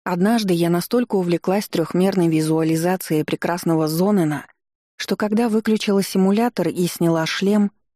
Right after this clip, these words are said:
обнаружила, что занятие закончилось, а в аудитории, за исключением одной из однокашниц, никого не осталось. Девушка поначалу копошилась в настройках симулятора, а затем принялась собирать свою сумку.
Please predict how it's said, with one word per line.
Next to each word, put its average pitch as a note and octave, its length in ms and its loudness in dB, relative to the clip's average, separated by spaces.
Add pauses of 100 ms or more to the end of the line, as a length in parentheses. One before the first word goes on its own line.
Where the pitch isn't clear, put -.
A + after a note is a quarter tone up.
(200)
обнаружила, F3 680 0
что - 180 -4
занятие E3 460 0
закончилось, C#3+ 800 -4 (540)
а F3 140 0
в D#3+ 60 -2
аудитории, E3 720 2
за D3+ 160 0
исключением D#3 680 0
одной D3+ 280 0
из D3 100 -2
однокашниц, D3+ 800 -2
никого F3 340 0
не F3+ 140 4
осталось. D3 640 -6 (680)
Девушка G#3+ 400 0
поначалу G3+ 520 0
копошилась F#3 640 -2
в F3+ 60 0
настройках F3 560 0
симулятора, E3+ 680 0
а - 20 -2
затем D#3 320 0
принялась F3 420 0
собирать E3 400 -4
свою F3 320 -2
сумку. - 580 -4